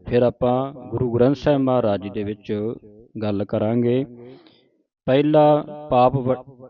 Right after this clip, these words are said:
ਮੰਨਿਆ ਜਾਂਦਾ ਹੈ ਵੱਡਾ, ਬ੍ਰਾਹਮਣ ਨੂੰ ਮਾਰਨਾ। ਕਿਸੇ ਮਹਾਂਪੁਰਸ਼, ਗਿਆਨੀ, ਤਤ ਵੇਤੇ ਮਹਾਂਪੁਰਸ਼ ਨੂੰ ਮਾਰਨਾ, ਬ੍ਰਹਮ ਗਿਆਨੀ ਪੰਡਤ ਨੂੰ ਮਾਰਨਾ, ਬ੍ਰਾਹਮਣ ਨੂੰ ਮਾਰਨਾ, ਇਹ ਸਭ ਤੋਂ ਵੱਡਾ ਪਾਪ ਹੈ।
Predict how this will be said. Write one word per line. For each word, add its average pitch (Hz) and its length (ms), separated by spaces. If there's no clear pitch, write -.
ਮੰਨਿਆ 120 340
ਜਾਂਦਾ 117 300
ਹੈ 123 60
ਵੱਡਾ, 117 360
ਬ੍ਰਾਹਮਣ 131 460
ਨੂੰ 120 200
ਮਾਰਨਾ। 90 520
ਕਿਸੇ 127 300
ਮਹਾਂਪੁਰਸ਼, 120 600
ਗਿਆਨੀ, 110 600
ਤਤ - 260
ਵੇਤੇ 113 420
ਮਹਾਂਪੁਰਸ਼ 117 560
ਨੂੰ 117 120
ਮਾਰਨਾ, 104 460
ਬ੍ਰਹਮ 117 380
ਗਿਆਨੀ 110 300
ਪੰਡਤ 123 420
ਨੂੰ 123 160
ਮਾਰਨਾ, 104 440
ਬ੍ਰਾਹਮਣ 123 440
ਨੂੰ 123 160
ਮਾਰਨਾ, 110 480
ਇਹ 139 100
ਸਭ 131 260
ਤੋਂ 127 160
ਵੱਡਾ 107 300
ਪਾਪ 95 420
ਹੈ। 82 140